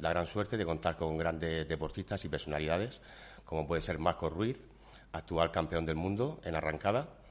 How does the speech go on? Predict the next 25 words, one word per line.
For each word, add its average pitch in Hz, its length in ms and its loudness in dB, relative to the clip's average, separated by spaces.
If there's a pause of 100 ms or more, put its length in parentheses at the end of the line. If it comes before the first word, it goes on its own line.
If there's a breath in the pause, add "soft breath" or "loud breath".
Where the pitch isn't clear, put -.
(160 loud breath)
del 80 120 0
año 80 120 2
pasado, 78 240 2
en 80 60 0
dos 78 80 -2
mil 80 100 0
veinticuatro, 98 640 0 (520 loud breath)
y 80 360 -4
también 80 360 0
diploma 87 480 0
en, 73 380 -2
en 76 200 -6
Tokio, 95 380 -2
en 92 60 -8
las 73 160 -8
Olimpiadas. 87 520 -2 (420 loud breath)
Y 85 140 -6
contamos 87 460 0
también 95 380 0
con 98 420 0
la 82 140 2
presencia 95 720 -2 (380 loud breath)
de 92 560 0
David 80 420 0
Sánchez, 117 600 0